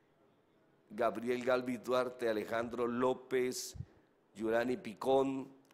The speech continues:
Marta Becerra, Jorge Darío Suárez Villamizar. Bien, gracias, bastante que le están dando a compartir. Wilmer Viga, Mitsubishi y todos nuestros televidentes. Seguimos con Impacto, vamos que vamos con más noticias. Miremos ahora cómo en Quirón, Mauricio, ah, bueno, me dice un amigo que aquí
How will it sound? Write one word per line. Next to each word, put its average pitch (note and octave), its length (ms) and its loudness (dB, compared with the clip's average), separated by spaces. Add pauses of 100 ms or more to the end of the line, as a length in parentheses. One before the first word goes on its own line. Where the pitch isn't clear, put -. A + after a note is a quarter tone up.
(240)
Marta A#2+ 420 0
Becerra, B2 760 2
Jorge G#2+ 260 -2
Darío A2+ 280 0
Suárez B2 260 0
Villamizar. A2+ 840 0
Bien, F#2+ 320 -2
gracias, G#2+ 500 -2
bastante A#2 480 0
que A2 60 -8
le F#2+ 80 -10
están A2+ 200 -4
dando A#2 180 -2
a - 20 -12
compartir. A2 500 -4 (300)
Wilmer C3 340 0
Viga, B2+ 300 2
Mitsubishi A2+ 480 -2
y G#2+ 40 -8
todos C3+ 240 2
nuestros A#2+ 320 -2
televidentes. F#2+ 520 0
Seguimos D#3+ 320 0
con D3 120 2
Impacto, E3 440 4
vamos C#3+ 220 -2
que C3 120 -4
vamos A2+ 220 -2
con A2+ 120 -4
más G#2+ 80 -2
noticias. G#2+ 500 -6 (500)
Miremos G#3 400 8
ahora E3+ 360 8
cómo F3 460 2
en F#3+ 220 6
Quirón, E3+ 500 4 (380)
Mauricio, D#3 680 2
ah, D3+ 100 8
bueno, D3+ 200 2
me B2 140 0
dice C#3+ 240 4
un D#3+ 100 4
amigo D#3 340 2
que C3 120 4
aquí D3 420 0